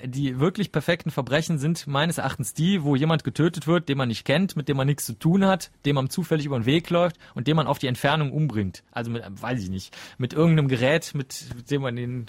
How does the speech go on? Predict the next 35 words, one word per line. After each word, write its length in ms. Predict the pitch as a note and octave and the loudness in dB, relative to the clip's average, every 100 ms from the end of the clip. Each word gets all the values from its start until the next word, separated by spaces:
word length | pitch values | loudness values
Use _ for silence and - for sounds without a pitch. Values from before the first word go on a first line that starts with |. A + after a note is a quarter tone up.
| - | -12
mit 180 | A2 - | -14 -6
dem 80 | |
man 140 | A#2+ A2+ | -2 -2
ihn 40 | |
umbringen 360 | B2 D3+ A2 G#2 | 2 4 4 2
kann. 140 | A#2 | 0
Ich 100 | A2 | 2
weiß 180 | B2 D3+ | 2 2
nicht, 140 | A#2+ | 0
ein 80 | B2 | -4
Gewehr 240 | A#2 C3+ F3 | 0 2 2
ist 80 | |
schon 100 | - | 2
wieder 120 | C#3+ C3 | -2 -2
gefährlich, 520 | A2+ C3+ D#3+ F3+ C#3+ | -2 0 0 0 0
weil 220 | C#3+ C#3+ - - | -2 -2 -8 -14
dann 100 | - | -8
kann 140 | A#2+ D3 | -4 -2
man 80 | D3+ | -2
schon 160 | C#3+ | -2
wieder 180 | C#3 C3+ | -2 -2
fragen, 400 | - C3+ C#3+ B2 | 0 0 0 0
wer 300 | B2+ B2+ A#2 | 0 0 -4
hat 220 | - D3 | -6 -4
denn 80 | B2+ | -2
überhaupt 220 | A#2+ B2+ | -2 -2
so 60 | - | -2
ein 40 | |
Gewehr 260 | A#2 A2+ C#3+ | -4 -2 0
und 60 | B2 | -2
wer 80 | |
kann 160 | A#2+ C#3 | -4 -4
das 120 | C3 | -6
überhaupt 240 | A#2+ A2+ A#2 | -4 -4 -4
bedienen? 380 | G#2+ C3+ B2 | -4 -2 -2